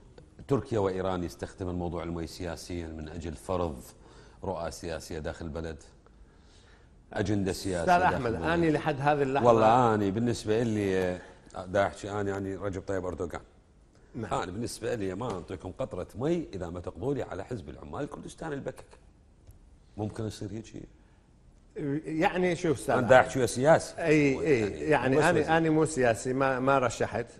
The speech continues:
Speaker 1: أي.
Speaker 2: وأنا ما متمسك يعني بكرسي أو كذا. بس طالما أنا باقي بهذا المنصب،
Speaker 1: مم.
Speaker 2: أنا معني بإدامة العلاقة مع الطرف التركي والطرف الإيراني على أحسن ما يرام،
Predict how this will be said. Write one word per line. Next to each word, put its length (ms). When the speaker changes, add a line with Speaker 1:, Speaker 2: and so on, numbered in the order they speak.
Speaker 1:
أي. 60
Speaker 2:
وأنا 1080
ما 200
متمسك 540
يعني 240
بكرسي 520
أو 80
كذا. 320
بس 120
طالما 640
أنا 120
باقي 400
بهذا 360
المنصب، 460
Speaker 1:
مم. 160
Speaker 2:
أنا 160
معني 360
بإدامة 640
العلاقة 560
مع 440
الطرف 500
التركي 460
والطرف 420
الإيراني 460
على 220
أحسن 340
ما 160
يرام، 300